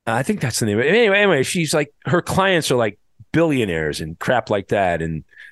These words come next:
they just, like, throw her tickets to Yankees and Mets games, like, right behind home plate and all that. They just,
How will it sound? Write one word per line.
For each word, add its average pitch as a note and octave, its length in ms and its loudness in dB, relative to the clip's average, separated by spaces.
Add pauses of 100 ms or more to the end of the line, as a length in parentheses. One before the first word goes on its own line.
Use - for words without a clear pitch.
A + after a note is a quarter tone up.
(240)
they C3 100 2
just, C#3+ 220 -2
like, B2+ 160 0
throw D3 340 2
her B2 260 2
tickets C#3 580 -2
to A#2 100 -2
Yankees B2+ 500 -2
and A2+ 120 0
Mets B2+ 260 0
games, A2+ 320 -2
like, A2 160 -2
right C3 280 0
behind A#2+ 380 0
home A#2+ 220 0
plate A2+ 460 -2
and A2+ 100 -2
all A2 180 0
that. G#2 340 0
They G#2+ 140 -2
just, G#2+ 260 -4